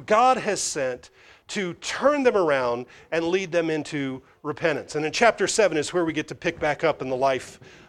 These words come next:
and the story of Samuel. As we, uh,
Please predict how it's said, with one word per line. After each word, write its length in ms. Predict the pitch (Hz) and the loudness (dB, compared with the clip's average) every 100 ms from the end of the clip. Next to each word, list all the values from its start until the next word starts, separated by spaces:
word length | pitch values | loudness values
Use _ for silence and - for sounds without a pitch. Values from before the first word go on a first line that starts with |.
| - | -10
and 140 | 143 143 | -6 -6
the 60 | |
story 320 | - - 139 | -6 -4 -2
of 100 | 120 | -4
Samuel. 480 | - 175 165 135 90 - _ - - - _ _ _ - | -4 -2 0 -2 -8 -16 _ -20 -20 -20 _ _ _ 0
As 240 | 202 214 185 | 4 4 2
we, 280 | 196 175 - | -2 -2 2
uh, 220 | 165 | 4